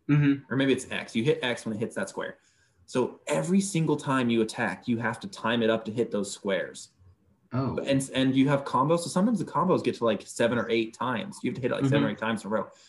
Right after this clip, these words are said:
Speaker 2: But it's for every single attack. You can't just attack once by hitting X.
Speaker 1: Sounds
Speaker 2: With, like,
Speaker 1: miserable.
Speaker 2: most R P Gs.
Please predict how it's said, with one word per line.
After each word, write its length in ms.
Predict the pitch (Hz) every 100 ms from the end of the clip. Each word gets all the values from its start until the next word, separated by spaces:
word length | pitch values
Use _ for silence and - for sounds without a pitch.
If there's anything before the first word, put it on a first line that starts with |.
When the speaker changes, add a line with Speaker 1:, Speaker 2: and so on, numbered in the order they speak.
| _ -
Speaker 2:
But 80 | 139
it's 100 | -
for 140 | 147
every 260 | 147 156 196
single 340 | 196 185 175
attack. 440 | 175 180 185 117 -
You 140 | 151
can't 320 | 160 170 175
just 160 | 143 147
attack 340 | 135 160 151
once 360 | 117 131 120 -
by 160 | 120 117
hitting 240 | 117 113
X. 320 | 110 - - _ _ _ - _ _
Speaker 1:
Sounds 160 | 127
Speaker 2:
With, 100 | 117
like, 100 | 113
Speaker 1:
miserable. 240 | 127 120 123
Speaker 2:
most 180 | 131 -
R 160 | 120 113
P 160 | 113
Gs. 460 | 101 113 98 82